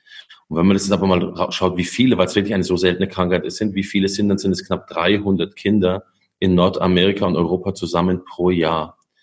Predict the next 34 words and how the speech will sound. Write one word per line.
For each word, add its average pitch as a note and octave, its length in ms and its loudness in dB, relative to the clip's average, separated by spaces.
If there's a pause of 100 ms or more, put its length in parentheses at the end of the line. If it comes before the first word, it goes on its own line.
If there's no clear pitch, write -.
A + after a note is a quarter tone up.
(400)
Das - 240 -8
drückt G2+ 260 0
auch F2+ 100 0
so G2 120 -2
ein F2 60 4
bisschen G2 520 0
vielleicht - 500 -2
auch F#2+ 140 2
das F#2+ 280 -4 (120)
Forschungsdesinteresse F#2+ 1500 -2
aus, F2 300 0
was F#2 100 -8
der F#2 100 0
Michael F#2 300 0
am D#2+ 120 -4
Anfang F2+ 280 0
ja - 80 -2
auch - 160 -4
gesagt F2 320 -6
hat, F#2 80 -4
wo F2 80 -4
keine F2+ 320 -2
Gelder F2 240 0
bereitgestellt E2 680 -4
werden, E2 160 -10 (480)
wo F2 140 0
jetzt F#2 140 -2
nicht G2 200 0
wirklich G2 560 0 (320)
vielleicht G#2 500 0
auch B2 80 4
ein A#2 60 2
Stück A2+ 300 -2
weit G2+ 340 2